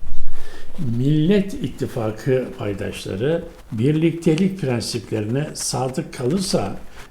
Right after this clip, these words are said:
mevcut kriz bitecektir ve ortak bir kararla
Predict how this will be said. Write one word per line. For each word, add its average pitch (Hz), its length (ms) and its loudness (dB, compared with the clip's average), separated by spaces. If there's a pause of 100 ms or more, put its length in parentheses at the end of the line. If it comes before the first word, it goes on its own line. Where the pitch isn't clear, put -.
(120)
mevcut 160 500 0
kriz 160 540 -2
bitecektir 123 640 -4 (680)
ve 123 160 -2 (180)
ortak 135 540 -4
bir 120 160 -4
kararla 165 680 -2